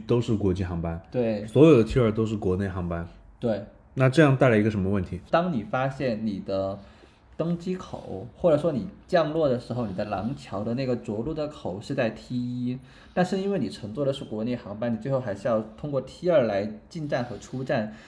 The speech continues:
Speaker 2: 这就意味着你在天府机场的这个步行的距离会非常长。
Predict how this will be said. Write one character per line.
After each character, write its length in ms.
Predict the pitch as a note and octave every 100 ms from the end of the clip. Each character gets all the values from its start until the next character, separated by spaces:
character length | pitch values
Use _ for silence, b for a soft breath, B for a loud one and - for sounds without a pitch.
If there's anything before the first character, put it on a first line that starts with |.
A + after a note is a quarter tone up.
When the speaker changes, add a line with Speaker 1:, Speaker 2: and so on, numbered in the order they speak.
| B -
Speaker 2:
这 100 | E3
就 100 | D#3+
意 120 | F#3
味 200 | E3 C#3+
着 160 | B2
你 120 | G#2+ -
在 220 | B2 A2+
天 260 | - C3+
府 220 | C#3+ B2 F#2
机 240 | - C3+
场 320 | - G#2+ F#2+
的 240 | F2+ F2+ F#2
这 180 | B2+
个 160 | A2 G2+
步 280 | - E3 C#3+
行 240 | - G2+
的 160 | G#2 G#2
距 240 | - D3
离 120 | G#2+
会 160 | G#2 A#2+
非 220 | A2 C3
常 200 | C3 A2
长。 340 | - - F2